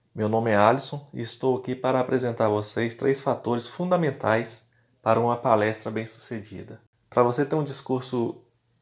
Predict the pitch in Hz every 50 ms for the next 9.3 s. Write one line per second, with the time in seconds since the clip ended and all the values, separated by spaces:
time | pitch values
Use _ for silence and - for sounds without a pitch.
0 | _ _ _ _ _ _ - 131 - - 127 120 120 113 113 110 113 110 117 113
1 | - - 120 127 - 123 104 - - - 165 165 147 120 117 107 - _ _ _
2 | - 110 - - - - 139 131 131 - 135 135 131 123 131 127 127 127 - -
3 | 120 117 123 127 131 127 127 131 127 120 113 - 123 120 127 131 127 - - -
4 | 123 123 123 120 - - - - - - _ _ _ - - - 156 165 175 196
5 | 185 185 - - - 147 139 123 - - _ _ _ _ _ _ 135 131 131 123
6 | 117 - - 113 110 120 127 139 139 139 - 143 143 139 135 - - 127 131 143
7 | 135 113 104 104 101 98 98 98 101 107 - _ _ _ _ - 127 123 - -
8 | 165 170 170 170 175 165 156 135 127 120 139 139 117 110 104 107 - - 123 135
9 | 143 127 104 98 101